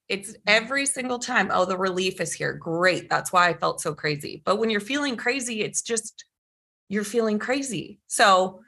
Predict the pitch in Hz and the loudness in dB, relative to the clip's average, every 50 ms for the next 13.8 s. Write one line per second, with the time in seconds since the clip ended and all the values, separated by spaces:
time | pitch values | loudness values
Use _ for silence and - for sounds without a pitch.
0 | - - - - - _ - 208 208 202 185 175 165 160 151 139 - 202 202 - | -20 -20 -20 -20 -6 _ 6 8 10 10 10 8 6 2 -2 -8 -8 -12 -16 -16
1 | _ _ _ _ _ _ _ _ _ _ - 220 220 220 233 269 254 240 208 - | _ _ _ _ _ _ _ _ _ _ 2 2 2 2 0 2 4 4 4 4
2 | 185 196 180 175 175 - - 190 190 196 202 214 220 - - 190 196 196 - - | 4 2 0 0 0 -2 -2 -4 -2 -4 -4 -4 -4 0 0 0 0 0 2 2
3 | 214 208 220 220 254 269 269 247 220 214 202 214 202 202 226 220 214 214 214 214 | 4 4 4 2 0 -4 -2 -2 -2 -2 -2 -4 -4 -6 -6 -4 -2 -4 -4 -2
4 | - 208 190 190 202 208 208 - 214 196 196 - - 208 220 208 240 277 214 226 | -2 -4 -2 -2 -2 -4 -2 -2 -4 -4 -4 -2 -2 -2 -2 -2 -4 -8 -6 -6
5 | 220 202 185 190 185 185 190 190 156 - - 180 175 170 160 - _ _ _ _ | -6 -4 0 0 0 0 0 -2 -4 -2 2 2 2 2 2 -4 _ _ _ _
6 | _ _ _ _ - - - - _ _ - - _ _ _ _ _ _ 220 220 | _ _ _ _ -20 -20 -20 -20 _ _ -20 -20 _ _ _ _ _ _ 2 4
7 | 208 202 202 196 202 202 196 196 196 202 - 190 190 196 196 196 196 185 190 190 | 6 6 4 4 2 0 -2 -2 -6 -8 -10 -4 2 2 4 6 6 4 4 4
8 | 185 196 202 202 - - 214 160 160 160 156 - 151 151 170 - - - - - | 0 0 0 -4 -6 -2 -2 -2 0 0 -2 0 0 0 0 0 -2 0 0 0
9 | - - - _ _ _ - 175 170 170 180 170 180 202 220 233 202 190 190 190 | 0 -2 -8 _ _ _ -12 -8 -2 2 2 2 2 2 0 0 0 2 4 6
10 | 196 214 226 233 262 285 277 190 175 - - - - 180 180 175 165 165 180 220 | 4 6 6 4 0 0 -2 -4 -2 -2 -4 -4 -4 0 2 2 2 4 2 0
11 | 208 175 170 170 170 160 - - 175 170 170 170 180 202 202 - _ _ - - | 0 -2 -2 -2 -4 -6 -2 0 0 2 2 0 -4 -6 -8 -12 _ _ -6 0
12 | - 180 180 208 202 196 196 202 - 214 208 202 214 208 - - 196 180 202 202 | 2 2 2 4 2 0 0 0 -4 -6 -6 -6 -4 -4 -2 0 0 0 0 -4
13 | 220 214 214 262 277 277 - 208 190 175 170 180 214 311 349 - | -8 -10 -8 -10 -10 -6 -2 -2 0 2 2 2 0 -2 -6 -10